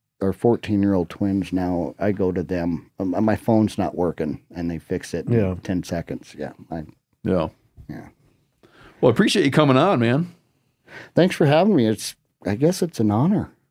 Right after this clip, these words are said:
Speaker 1: Uh, like I said, I was telling Corinne, you guys are celebrities in some circles, I guess. <laughs> No, I'm just kidding.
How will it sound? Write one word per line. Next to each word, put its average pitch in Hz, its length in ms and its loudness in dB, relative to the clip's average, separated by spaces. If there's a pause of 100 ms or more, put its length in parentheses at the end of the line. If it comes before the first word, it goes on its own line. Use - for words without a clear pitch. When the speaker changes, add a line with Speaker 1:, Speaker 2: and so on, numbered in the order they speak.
(180)
Speaker 1:
Uh, 208 160 -2
like 135 260 2
I 143 40 4
said, 160 340 0
I 123 60 2
was 113 120 0
telling 151 220 2
Corinne, 143 320 2
you 139 100 2
guys 131 280 2
are 104 80 0
celebrities 117 760 -2
in 90 140 -4
some 95 200 -4
circles, 87 460 -6
I 76 60 -10
guess. 78 240 -4 (240)
<laughs> - 680 0 (1200)
No, - 460 2
I'm 95 60 -4
just - 260 -6
kidding. 78 280 -6